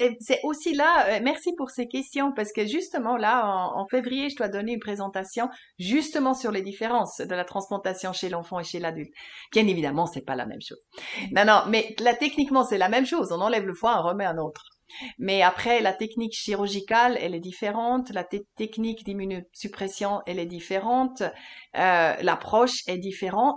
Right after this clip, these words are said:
Et, ce qui est très important, la maladie de base est différente. Les enfants, je l'ai déjà dit tout à l'heure, ils ont normalement, dans la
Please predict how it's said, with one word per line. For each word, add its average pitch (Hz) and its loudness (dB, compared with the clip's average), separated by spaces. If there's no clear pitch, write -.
Et, 269 6
ce - -18
qui - -6
est 202 -2
très 208 -2
important, 254 0
la 190 -2
maladie 208 2
de 196 -2
base 240 2
est 160 -4
différente. 160 -8
Les 226 0
enfants, 262 4
je 185 -10
l'ai 185 -6
déjà 214 -4
dit 254 -4
tout 233 -10
à 208 -2
l'heure, 277 -2
ils 214 -6
ont 311 -2
normalement, 226 2
dans 180 -6
la 180 -4